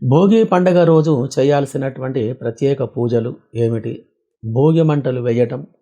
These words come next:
ఉదయం బ్రహ్మ ముహూర్తంలో లేచి స్నానం చేసి ఇంట్లో దేవుడి దగ్గర దీపారాధన చేసుకోవాలి. తర్వాత భోగి మంటలు వేసి సాయంత్రం చిన్నపిల్లలకు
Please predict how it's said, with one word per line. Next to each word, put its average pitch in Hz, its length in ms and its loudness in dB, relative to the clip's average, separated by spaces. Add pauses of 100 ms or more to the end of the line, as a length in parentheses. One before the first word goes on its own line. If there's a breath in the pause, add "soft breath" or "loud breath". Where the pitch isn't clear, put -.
(680)
ఉదయం 185 380 2
బ్రహ్మ 151 300 0
ముహూర్తంలో 151 640 0
లేచి 131 440 -2
స్నానం 127 460 -4 (100)
చేసి 131 340 -4 (100)
ఇంట్లో 170 340 0
దేవుడి 151 380 4
దగ్గర 139 380 0
దీపారాధన 127 800 -4 (100)
చేసుకోవాలి. 117 640 -4 (580 soft breath)
తర్వాత 127 400 2
భోగి 151 500 0
మంటలు 139 380 0
వేసి 120 380 -4
సాయంత్రం 156 640 -2
చిన్నపిల్లలకు 135 1000 -2